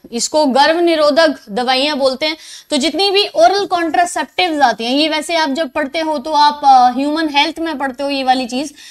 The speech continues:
हेल्थ एंड डिजीज के लिए। तो हेल्थ एंड डिजीज में एक पार्ट आता है जिसको हम रिप्रोडक्टिव डिजीज के नाम से बोला जाता है। ओरल कॉन्ट्रासेप्टिव्स ये वो दवाइयां होती हैं या पिल्स होती हैं जो तब ली जाती हैं जब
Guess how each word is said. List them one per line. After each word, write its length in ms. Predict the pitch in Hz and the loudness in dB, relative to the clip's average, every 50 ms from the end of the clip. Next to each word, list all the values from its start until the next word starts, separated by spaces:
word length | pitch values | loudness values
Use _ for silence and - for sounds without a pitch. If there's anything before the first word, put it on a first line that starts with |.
| - - _ - | -20 -16 _ 2
हेल्थ 280 | 269 285 285 294 269 - | 2 4 4 2 0 -2
एंड 200 | 320 320 311 285 | -2 0 0 0
डिजीज 420 | 277 269 226 285 294 311 302 285 294 | 0 0 0 2 0 0 0 -2 -4
के 100 | 277 240 | -6 -6
लिए। 200 | 226 220 214 196 - - - _ _ | -4 -6 -8 -8 -12 -18 -20 _ _
तो 60 | 277 | -4
हेल्थ 320 | 285 294 285 294 311 302 370 | 0 2 2 2 4 4 2
एंड 180 | 370 381 381 | 2 2 2
डिजीज 320 | 370 359 302 349 359 359 339 | 0 -2 0 0 0 0 0
में 160 | 359 370 370 | 0 0 0
एक 120 | 370 - - | -2 0 0
पार्ट 260 | 302 277 302 339 320 | 0 2 2 2 2
आता 220 | 359 339 285 - 311 | 0 0 0 2 2
है 120 | 349 403 | 2 2
जिसको 300 | 349 339 339 - - 359 | 0 -2 -6 -6 -4 -4
हम 340 | 359 339 349 359 370 370 330 | -2 0 0 0 0 0 0
रिप्रोडक्टिव 640 | 262 294 302 294 339 330 311 311 - - 381 392 | 0 -2 -2 -2 -2 -2 -2 -2 -4 -4 -2 -2
डिजीज 400 | 349 285 320 294 285 330 339 330 | 0 -2 -2 0 0 0 -2 -2
के 120 | 339 349 330 | -4 -6 -4
नाम 220 | 320 302 294 302 | -4 -2 -2 -2
से 140 | 294 - 320 | -4 -4 -6
बोला 260 | 269 277 277 277 294 | -4 -4 -2 -2 -2
जाता 280 | 285 285 262 226 - 247 | 0 0 0 0 0 -4
है। 240 | 247 - _ _ _ _ _ _ | -6 -6 _ _ _ _ _ _
ओरल 360 | 277 311 359 392 440 480 480 392 - | 2 4 4 4 4 2 0 0 2
कॉन्ट्रासेप्टिव्स 1080 | 403 381 381 381 320 415 427 403 - - 392 330 - - _ 339 262 226 208 190 214 | 2 2 2 2 0 -2 -2 -2 0 0 0 0 0 0 _ -2 0 0 -2 -4 -4
ये 160 | 269 330 359 | -2 -2 0
वो 240 | 330 269 330 370 415 | 0 2 2 2 2
दवाइयां 580 | 359 277 269 269 247 269 269 294 320 359 370 370 | 2 0 0 2 4 4 4 4 2 0 0 0
होती 360 | 359 311 302 - - 330 330 | -2 -2 -2 -4 -4 -4 -4
हैं 200 | 330 339 349 349 | -2 -2 -2 0
या 140 | 359 359 359 | 0 0 -2
पिल्स 440 | 349 - - 370 381 403 370 277 320 | -2 -4 -4 -4 -4 -4 -4 -4 -4
होती 320 | 302 294 247 320 311 294 | -4 -4 -4 -4 -4 -2
हैं 160 | 254 269 339 - - - - - - _ - | -2 -4 -6 -8 -14 -20 -20 -20 -20 _ -6
जो 220 | 190 269 302 349 381 | 0 4 4 4 4
तब 320 | - _ - 392 415 392 | 4 _ 2 2 4 4
ली 180 | 381 381 381 302 | 4 2 2 2
जाती 340 | 339 320 311 247 269 330 | 2 0 -2 -2 -2 -2
हैं 260 | 339 359 370 415 427 381 | -2 0 0 -2 -2 0
जब 260 | 403 403 403 370 | 0 0 0 0